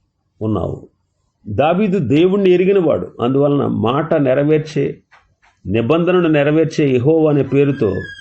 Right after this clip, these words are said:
దావీదుకు దే-, దావీదు దేవునికి మొరపెడుతున్నాడు.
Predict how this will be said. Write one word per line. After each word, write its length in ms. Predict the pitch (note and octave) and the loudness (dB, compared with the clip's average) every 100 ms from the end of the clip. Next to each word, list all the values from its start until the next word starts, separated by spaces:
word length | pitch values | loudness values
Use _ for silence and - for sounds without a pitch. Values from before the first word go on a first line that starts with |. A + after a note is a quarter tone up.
| G2+ | -4
దావీదుకు 400 | A2+ A#2+ B2+ A2+ G#2+ | 0 0 0 -2 -2
దే-, 180 | A2 G#2 - | -2 -4 -2
దావీదు 360 | A2+ A#2+ A#2+ G#2 | 0 0 -2 0
దేవునికి 380 | A#2+ A#2+ G#2+ | 0 0 -2
మొరపెడుతున్నాడు. 760 | G#2+ G#2+ - G#2 - - - _ | -2 -2 -2 -6 -8 -16 -20 _